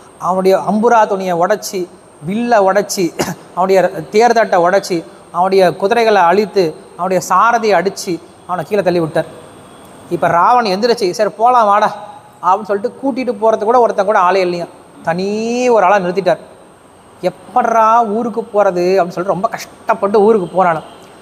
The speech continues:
அவன் கஷ்டம் என்ன அப்படின்னா, தோல்வி அடைஞ்சது கூட கஷ்டம் கிடையாதான். அங்க ஒருத்தர் காத்துட்டு இருக்காரு.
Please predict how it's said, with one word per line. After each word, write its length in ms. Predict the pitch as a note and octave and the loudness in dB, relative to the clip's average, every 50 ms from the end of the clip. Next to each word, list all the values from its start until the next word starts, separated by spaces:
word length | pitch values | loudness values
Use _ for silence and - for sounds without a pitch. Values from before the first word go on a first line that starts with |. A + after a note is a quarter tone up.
| - - - | -20 -12 -4
அவன் 200 | - F3 F#3+ F3 | -2 -2 -2 0
கஷ்டம் 320 | - - - - - C4 | -2 -2 -4 -2 0 2
என்ன 260 | A#3+ A3+ A#3 A#3+ A3+ G3+ | 2 2 2 2 0 0
அப்படின்னா, 260 | F#3+ A3 A#3 A3 - | 0 0 -2 -2 0
தோல்வி 340 | A3 A3+ B3+ C4 B3+ A#3+ A3+ | 0 2 2 2 2 2 2
அடைஞ்சது 220 | G#3+ G#3+ G#3+ G#3 | 2 2 2 2
கூட 140 | G3 G#3+ A#3 | 2 2 2
கஷ்டம் 300 | G#3+ G3 G3 - A3 G3+ | 0 0 -2 -2 -2 0
கிடையாதான். 380 | F#3+ F#3+ F#3 F3 E3 D#3 D3+ - - - - - - - - - - - | 0 2 2 2 2 0 -2 -6 -8 -18 -20 -20 -20 -20 -20 -20 -12 -6
அங்க 260 | F3 G3 G#3 G#3 G#3 | -6 -2 0 0 0
ஒருத்தர் 220 | F#3 G3+ F#3+ - | 0 0 -2 0
காத்துட்டு 320 | G3 G3+ B3 A#3 B3+ A3+ - | 2 0 2 2 0 0 0
இருக்காரு. 340 | G3 F#3 F#3+ F#3 D#3 D#3 | 0 0 2 2 0 0